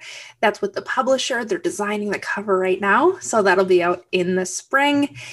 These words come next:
And I have a number of trainings, and what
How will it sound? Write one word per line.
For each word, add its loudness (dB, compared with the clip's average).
And 4
I 4
have 2
a 4
number 4
of 2
trainings, 2
and 0
what 0